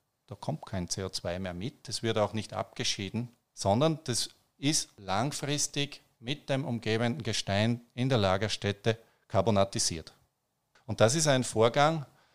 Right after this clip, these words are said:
der sich auch bei der Lagerung, bei der Speicherung von C O zwei natürlich ergeben kann. Mit potenziellen Vorteilen auch für die Abdichtung der Lagerstätte und für die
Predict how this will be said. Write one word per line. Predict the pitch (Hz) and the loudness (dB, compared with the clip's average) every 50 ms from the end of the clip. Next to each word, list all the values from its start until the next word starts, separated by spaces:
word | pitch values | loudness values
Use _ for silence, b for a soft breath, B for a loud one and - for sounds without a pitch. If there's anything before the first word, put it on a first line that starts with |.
| b b b _ - | b b b _ 0
der | 120 110 120 143 180 - - | 4 6 6 6 4 2 0
sich | - - 139 123 - - | 0 0 0 -2 -4 -2
auch | - 104 107 123 127 - | 0 2 2 2 0 -4
bei | - - 110 110 120 131 | -6 -2 2 2 4 4
der | 127 139 135 131 131 - - _ _ _ _ _ _ _ | 6 4 4 4 0 -4 -14 _ _ _ _ _ _ _
Lagerung, | - 101 95 101 120 131 135 113 98 90 87 | -2 2 4 6 6 6 4 2 2 0 0
bei | 85 98 | -4 -4
der | - 101 | -4 -4
Speicherung | - - - 92 95 120 120 - 127 110 113 110 | -4 0 2 4 4 4 2 2 0 0 0 0
von | 107 - 110 104 - | 0 0 -2 -2 0
C | - 107 101 | 0 0 2
O | 107 113 | 2 0
zwei | - - 101 101 | 0 0 0 0
natürlich | 107 110 107 - 104 98 101 - | 0 -2 -2 -4 -6 -6 -6 -4
ergeben | 101 95 - - 95 90 95 | -6 -6 -6 -8 -8 -8 -10
kann. | 90 - - 98 90 - - _ _ _ _ _ _ _ _ _ _ | -10 -12 -14 -18 -18 -18 -20 _ _ _ _ _ _ _ _ _ _
Mit | - 117 120 - _ _ _ _ _ _ _ _ | -6 -6 -6 -6 _ _ _ _ _ _ _ _
potenziellen | _ 123 - - 139 123 117 - - 107 107 113 110 | _ -6 -4 -2 -2 -2 -2 0 0 0 0 0 -2
Vorteilen | - - 98 104 117 - - - 101 98 101 101 104 110 | -2 0 0 0 0 0 0 4 4 4 6 4 2 -2
auch | - 104 98 104 - - | -2 -2 -4 -4 -4 -6
für | - - 110 | -8 -8 -6
die | 82 113 - | -4 -4 -4
Abdichtung | - 107 117 - - - 135 127 120 - - 123 120 | -2 -4 -4 -6 -8 -10 -10 -8 -8 -8 -8 -8 -6
der | 120 117 | -4 -2
Lagerstätte | 117 113 110 110 120 120 - - 120 120 - - - 139 123 - _ _ _ _ _ _ _ _ _ _ | 0 0 0 0 -4 -6 -6 -6 -6 -8 -8 -8 -8 -8 -8 -10 _ _ _ _ _ _ _ _ _ _
und | 110 107 110 110 110 113 - | 4 4 6 6 4 2 0
für | - - 110 110 | -2 0 0 0
die | - 113 110 107 104 110 - | 2 2 2 2 0 -2 -4